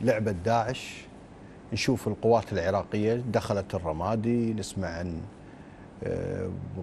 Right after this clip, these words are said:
انهيار في أركان داعش، نسمع دخول تركيا الآن في ضرب الأكراد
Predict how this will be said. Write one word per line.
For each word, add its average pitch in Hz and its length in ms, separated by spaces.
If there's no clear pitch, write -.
انهيار 110 840
في 87 840
أركان 107 440
داعش، 117 540
نسمع 104 420
دخول 123 300
تركيا 123 440
الآن 117 360
في 107 160
ضرب 98 460
الأكراد 104 920